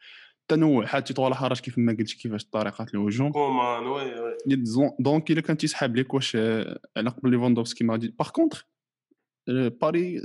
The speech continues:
Speaker 1: مشى لها واحد اللاعب اللي مهم، اللي الا كان غادي يلعب كون-، في الكونتر اتاك، غادي يكون هو الوحيد اللي تيقدر يخرج لا-، الكونتر اتاك مزيان.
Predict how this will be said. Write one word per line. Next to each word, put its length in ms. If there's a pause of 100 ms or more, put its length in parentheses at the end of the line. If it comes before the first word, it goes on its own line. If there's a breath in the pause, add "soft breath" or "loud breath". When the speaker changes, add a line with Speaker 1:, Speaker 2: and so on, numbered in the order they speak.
Speaker 1:
مشى 200
لها 100
واحد 180
اللاعب 240
اللي 120
مهم، 280
اللي 340
الا 220
كان 140
غادي 140
يلعب 120
كون-، 240
في 120
الكونتر 300
اتاك، 180
غادي 120
يكون 160
هو 160
الوحيد 320
اللي 120
تيقدر 280
يخرج 320
لا-، 380
الكونتر 380
اتاك 180
مزيان. 300